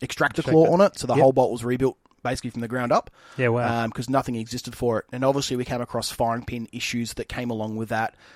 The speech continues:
Speaker 1: Obviously then the trigger mechanism was, uh, the, the fulcrum point was different, so we had to modify part of that. And then the spring rate was down, uh, 'cause steel case ammo's got a little bit harder primer on it.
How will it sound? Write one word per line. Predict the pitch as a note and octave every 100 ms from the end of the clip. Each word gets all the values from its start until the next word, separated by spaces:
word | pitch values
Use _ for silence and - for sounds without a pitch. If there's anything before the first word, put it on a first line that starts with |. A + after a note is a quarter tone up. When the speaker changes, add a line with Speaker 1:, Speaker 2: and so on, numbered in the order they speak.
| _ -
Speaker 1:
Obviously | A#2+ A#2 B2
then | A2+
the |
trigger | G#2+ C3 A#2
mechanism | A2+ - A#2 A#2 A2+
was, | G#2+ G#2 - -
uh, | A2+ A2 A2+
the, | A2+ G#2
the | D#2 G#2+
fulcrum | - A#2+ A#2+
point | A#2+ G2
was | G#2+
different, | - C3 B2+ B2+
so |
we | A2
had | A2
to | A2+
modify | A2 - A2
part | - A2+
of | G#2+
that. | A2 A2
And | A2
then | G#2
the | G#2+
spring | - A#2+ A#2+
rate | A2
was | G#2
down, | - A2+ A2+ A2+ A2+ _ - - - -
uh, | A2 G#2+
'cause | - A2+
steel | B2+
case | A#2 G#2+ A2+
ammo's | A2+ A2 -
got | A2+
a |
little | G#2 A#2
bit | A2
harder | A2+ A2
primer | - G#2+ G#2+ A2
on |
it. | A2